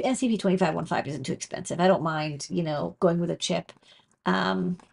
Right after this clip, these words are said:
so you have, like, a well-known chip and, and has buffers and is, is known, you know, it'll, it'll handle and make interrupts for you and you aren't, um, bit banging it. Um, 'cause I think, uh, this is a good solution. So we're going to fab that.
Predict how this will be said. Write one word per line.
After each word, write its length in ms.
so 160
you 200
have, 260
like, 220
a 60
well-known 800
chip 320
and, 220
and 220
has 160
buffers 640
and 180
is, 280
is 240
known, 300
you 60
know, 140
it'll, 300
it'll 280
handle 400
and 140
make 160
interrupts 400
for 140
you 280
and 160
you 160
aren't, 340
um, 500
bit 160
banging 380
it. 200
Um, 280
'cause 140
I 80
think, 280
uh, 260
this 120
is 60
a 40
good 160
solution. 520
So 240
we're 240
going 180
to 280
fab 280
that. 340